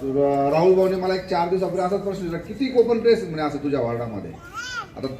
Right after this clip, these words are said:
त्या भाऊला वाटलं दोन, चार, पाच असतील बुवा असं, पण एकूण सदोतीस ओपन प्लेस होत्या. तर त्याच्यामधनं जवळजवळ वीस ते बावीस ओपन प्लेसेस आपण कॉ-, अ, त्यांना वॉल कंपाऊंड पूर्ण करून घेतलं.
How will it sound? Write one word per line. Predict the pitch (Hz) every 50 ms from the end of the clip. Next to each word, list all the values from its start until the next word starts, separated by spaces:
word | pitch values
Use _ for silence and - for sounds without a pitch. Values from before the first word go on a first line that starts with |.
| - -
त्या | 165 160 165 170 170 - - 139
भाऊला | 139 139 143 151 156
वाटलं | 156 165 165 180
दोन, | 180 156 170 180 175 - - -
चार, | 180 175 175
पाच | 180 - 175 175 175 180
असतील | 185 - - 190 190 190
बुवा | 170 170 165
असं, | 156 151 135 117 - - - - - - -
पण | 139 151
एकूण | 165 170 190 208 202
सदोतीस | 208 202 196 196 196 233 208
ओपन | 214 214 190 208 202 202
प्लेस | 202 202 208 160
होत्या. | 170 151 131 113 - - - - - - - - - - - - - - -
तर | 120 - -
त्याच्यामधनं | 160 156 180 202 202 196 185 180 190 202
जवळजवळ | 160 156 185 185 202 214 202 214 214
वीस | 208 196 196 202 214 - -
ते | 220 220
बावीस | 185 180 185 214 214 202
ओपन | 202 196 202 202 202
प्लेसेस | 196 214 202 196 190 180
आपण | 175 170 170 190 190 190 - - - - -
कॉ-, | 160
अ, | 165 165 151 147 151 151 147 143 143 - - - - - - -
त्यांना | 160 160 165 180 185 180 175 170 165 165 165 165
वॉल | 165 165 170
कंपाऊंड | 180 175 185 180 180 185 190 196 196
पूर्ण | 196 - - 202 208 208 208
करून | 180 185 196 185 185 170
घेतलं. | 151 127 - 92